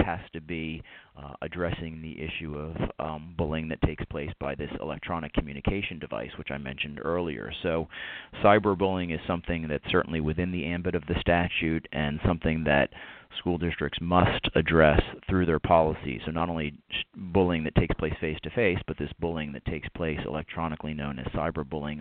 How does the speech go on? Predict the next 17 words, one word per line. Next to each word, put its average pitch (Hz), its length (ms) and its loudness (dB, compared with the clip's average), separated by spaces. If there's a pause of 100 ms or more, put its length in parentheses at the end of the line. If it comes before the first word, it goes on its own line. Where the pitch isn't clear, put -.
also 82 320 2
has 76 240 -4
to - 80 -8
be, 71 300 -4 (560)
um, 69 400 -10
addressed 80 500 6
in 76 100 -8
terms 78 300 -6
of 78 80 -8
how 80 220 2
it's - 180 -8
to 76 60 -4
be 73 220 -6
reported, 101 760 2 (520)
uh, 69 260 -2
when 85 360 2
schools 80 400 4